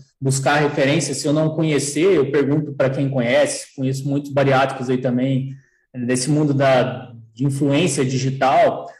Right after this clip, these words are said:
Então, busque sempre referência e desconfie, principalmente se você não tem um plano de saúde,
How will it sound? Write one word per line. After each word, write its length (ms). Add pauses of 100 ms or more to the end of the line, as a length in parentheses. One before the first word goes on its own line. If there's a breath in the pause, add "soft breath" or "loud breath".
(120)
Então, 300
busque 420
sempre 380
referência 460
e 40
desconfie, 680
principalmente 480
se 60
você 220
não 180
tem 160
um 100
plano 180
de 40
saúde, 760